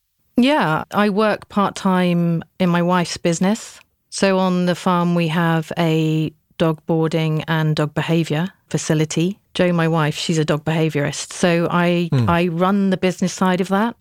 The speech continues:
Speaker 1: I don't do it on a full-time basis. I don't need to do it on a full-time basis 'cause we've also got someone in the office. But I work about eighteen, twenty hours officially <laughs> in the business. And then the rest of the time,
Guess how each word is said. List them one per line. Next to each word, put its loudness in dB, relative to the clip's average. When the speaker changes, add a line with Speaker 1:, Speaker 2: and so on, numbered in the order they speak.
Speaker 1:
I 0
don't 0
do 0
it 0
on 0
a -4
full-time 0
basis. -2
I 0
don't 0
need 0
to -4
do 0
it -2
on -2
a -4
full-time -2
basis -2
'cause -8
we've -2
also -2
got -2
someone 0
in 2
the 2
office. -4
But 2
I 2
work 0
about -4
eighteen, -2
twenty 0
hours 0
officially -6
<laughs> -10
in 4
the 2
business. 0
And 2
then 2
the 2
rest -2
of 0
the 0
time, 0